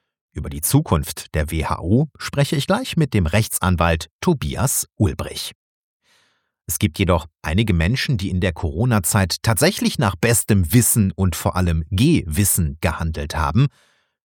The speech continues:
Nicht wenige stehen dafür bis heute vor Gericht oder verbüßen sogar Haftstrafen. Etwa die Ärztin Doktor Bianca Witzschel,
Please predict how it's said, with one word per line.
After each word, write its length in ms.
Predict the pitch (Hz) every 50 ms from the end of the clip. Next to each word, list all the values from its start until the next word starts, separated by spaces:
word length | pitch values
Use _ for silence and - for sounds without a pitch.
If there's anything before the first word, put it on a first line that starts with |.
| _
Nicht 220 | - 80 78 78 80
wenige 480 | 82 87 98 107 104 110 110 110 107
stehen 300 | 98 - - 95 98 92
dafür 280 | 80 82 82 - - 104
bis 260 | 82 107 104 - -
heute 300 | 98 92 80 76 - 90
vor 240 | 78 - - 82 73
Gericht 460 | 85 90 85 98 - - - - -
oder 220 | 110 98 95 107 104
verbüßen 600 | - - 117 92 - 85 80 76 - - 82 76
sogar 440 | - - 71 - 101 113 - -
Haftstrafen. 800 | - 73 - - - - - - - - - - - - 165 - - - _ _ _ _ _ _ _ _ _ _ _ _ _ -
Etwa 340 | 90 - - 127 143 175 165 - -
die 160 | 104 98 -
Ärztin 560 | 92 101 113 - - - - 127 120 113 104 -
Doktor 460 | 92 117 113 113 - - 127 113 107
Bianca 720 | 87 - 98 95 85 85 87 87 85 - 117 127 110 82 -
Witzschel, 460 | 110 95 - - - 98 - -